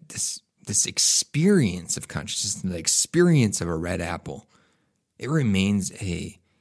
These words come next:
glaring, glaring mystery. And in reality, you know me, if you've been <laughs> listening for a while,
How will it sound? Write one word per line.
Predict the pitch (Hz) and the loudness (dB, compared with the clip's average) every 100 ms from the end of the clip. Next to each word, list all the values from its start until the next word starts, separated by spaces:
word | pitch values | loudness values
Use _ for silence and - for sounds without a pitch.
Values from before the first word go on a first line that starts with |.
| _ _ _ - | _ _ _ -14
glaring, | 98 104 113 113 92 82 85 - | -8 0 2 2 2 -2 -10 -16
glaring | - 95 95 92 87 92 | -14 -6 -2 -2 -2 -4
mystery. | 90 - - - - _ _ _ _ _ - | -4 -6 -8 -16 -20 _ _ _ _ _ 0
And | 151 | 4
in | |
reality, | 160 156 185 123 101 | 4 4 2 2 0
you | 110 | 0
know | 117 127 113 117 _ _ _ | 0 0 0 -4 _ _ _
me, | 104 113 95 | 4 6 6
if | 90 92 | 2 0
you've | 92 85 | -2 0
been | 92 90 - - - - | -2 -2 -8 -16 -14 -2
<laughs> | 143 - - | -2 0 6
listening | 170 196 - 135 - | 8 8 6 4 2
for | 117 92 | 0 2
a | |
while, | 107 87 92 107 | 2 2 -2 -2